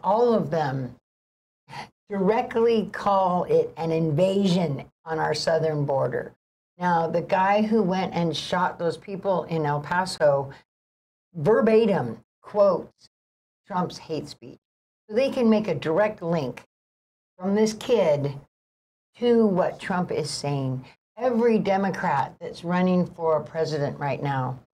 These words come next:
has come out and said that this is a direct result of Trump's hate speech. And they're all calling him a white supremacist.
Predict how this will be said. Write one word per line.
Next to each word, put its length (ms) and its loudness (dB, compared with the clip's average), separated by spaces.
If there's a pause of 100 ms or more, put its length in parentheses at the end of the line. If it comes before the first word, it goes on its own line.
(160)
has 140 -8
come 280 -2
out 380 -2
and 360 -2 (360)
said 580 -2 (160)
that 340 -6
this 280 -2
is 280 0
a 100 0
direct 400 -2
result 600 -2 (320)
of 300 -2
Trump's 360 -4
hate 280 -4
speech. 460 -16 (420)
And 300 2
they're 200 4
all 560 0 (320)
calling 280 -2
him 120 0
a 80 0
white 220 -2
supremacist. 720 -10